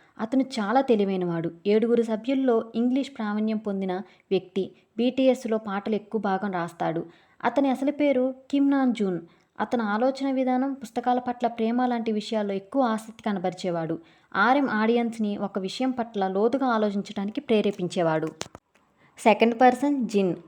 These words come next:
జిన్ బీటీఎస్లో ఉన్న ఏడుగురు సభ్యుల్లో పెద్దవాడు. డిసెంబర్ నాలుగు, పంతొమ్మిది వందల తొంభై రెండున జన్మించాడు. ఏడుగురు సభ్యుల్లో జిన్ ఎక్కువగా అందంగా ఉండటం వల్ల అతన్ని వరల్డ్ వైడ్ హ్యాండ్సమ్ అని పిలుస్తారు. కానీ జిన్ కేవలం అందంగా ఉండటం మాత్రమే కాదు,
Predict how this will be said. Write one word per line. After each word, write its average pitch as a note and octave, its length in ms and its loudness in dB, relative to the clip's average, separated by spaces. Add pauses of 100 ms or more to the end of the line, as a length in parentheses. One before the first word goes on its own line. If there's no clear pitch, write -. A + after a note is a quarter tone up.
(140)
జిన్ B3 300 4
బీటీఎస్లో B3 580 4
ఉన్న A3+ 140 2
ఏడుగురు A3 400 4
సభ్యుల్లో G#3+ 420 2
పెద్దవాడు. E3+ 560 4 (340)
డిసెంబర్ A#3+ 420 4
నాలుగు, A3+ 340 4
పంతొమ్మిది G3+ 440 2
వందల G#3+ 140 4
తొంభై F#3+ 340 4
రెండున G3 240 2
జన్మించాడు. E3+ 680 2 (300)
ఏడుగురు A3 320 8
సభ్యుల్లో A#3+ 440 4
జిన్ B3 260 2
ఎక్కువగా A3+ 340 2
అందంగా G#3+ 320 0
ఉండటం G#3 260 0
వల్ల F#3+ 360 2 (280)
అతన్ని B3+ 300 6
వరల్డ్ A3 320 6
వైడ్ C4 220 6
హ్యాండ్సమ్ G#3+ 400 0
అని A3+ 80 0
పిలుస్తారు. F3+ 560 -2 (320)
కానీ G#3+ 260 2
జిన్ A#3+ 260 2
కేవలం A3 360 2
అందంగా G#3+ 320 2
ఉండటం A3 360 2
మాత్రమే G3+ 380 2
కాదు, E3 380 0